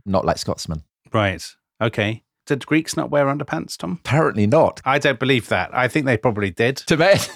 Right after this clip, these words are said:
Speaker 1: <laughs> Timaeus condemns it as absolutely shocking behaviour.
Speaker 2: I find that implausible. So just to step back a second for people who are completely bewildered where we are and what we're talking about. We're talking about the city of Carthage, which flourishes from very roughly its dates, Tom?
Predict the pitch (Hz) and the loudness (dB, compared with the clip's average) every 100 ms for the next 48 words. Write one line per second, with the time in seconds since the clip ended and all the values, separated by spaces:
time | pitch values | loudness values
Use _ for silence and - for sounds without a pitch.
0 | - - - 135 156 165 - 139 - - | -14 -14 -2 2 4 4 2 0 2 2
1 | 151 - 131 - 98 - - - 135 - | 0 0 0 2 0 -2 -14 -2 -2 0
2 | 123 107 104 - 147 - 104 104 117 123 | -2 -2 -2 -2 -2 -2 -2 0 0 0
3 | 131 80 69 - - 101 95 101 92 92 | 0 -2 -4 -8 -4 -2 0 0 2 0
4 | 85 82 92 87 85 - - - 139 180 | -2 -2 -2 -2 -6 -8 -4 0 4 4
5 | - 190 180 - 160 - 135 - - 104 | 6 4 4 0 0 2 -2 -2 -2 -2
6 | 101 101 107 120 107 107 98 104 104 98 | -2 -4 -2 0 2 2 2 4 4 4
7 | 98 - - 113 117 107 104 107 101 95 | 2 0 -4 -2 0 -2 0 2 2 2
8 | 95 85 - - 104 95 95 92 90 71 | -2 -4 -8 -2 0 0 0 0 -2 -8
9 | - 98 82 85 80 - - _ _ - | -8 -8 -6 -6 -6 -6 -14 _ _ -10
10 | - 123 101 - 135 123 - 117 110 117 | 0 0 2 0 0 -2 0 2 2 0
11 | 113 - - - 123 117 110 - 104 - | -2 -6 -10 -4 0 2 0 -2 -4 -2
12 | 110 104 104 - 139 135 135 - 113 - | 0 0 -2 2 2 4 0 0 -4 -2
13 | 131 113 - 131 | -2 -2 -4 -6